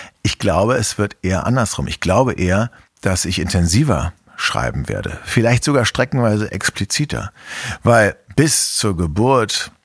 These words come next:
meines ersten Kindes waren meine Ängste ja nur abstrakter Natur. Ich konnte es mir, weil ich mir anmaße, jetzt also schon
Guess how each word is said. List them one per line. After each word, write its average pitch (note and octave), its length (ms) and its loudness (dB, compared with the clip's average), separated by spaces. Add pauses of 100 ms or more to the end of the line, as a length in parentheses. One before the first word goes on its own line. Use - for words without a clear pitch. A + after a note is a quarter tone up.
meines C#2+ 300 0
ersten C2+ 340 -4
Kindes D#2 600 -2
waren F#2+ 300 4
meine D#2 420 0 (100)
Ängste G2 800 0
ja F2 140 2
nur E2 220 0
abstrakter - 640 -4
Natur. - 340 -10 (160)
Ich - 160 0
konnte D#3+ 260 2
es G#2+ 120 -2
mir, A2+ 240 2
weil F2 180 2
ich - 220 -6 (120)
mir F#2 200 2
anmaße, F#2+ 680 2
jetzt E2+ 260 -2
also E2+ 200 -4
schon F2+ 300 -2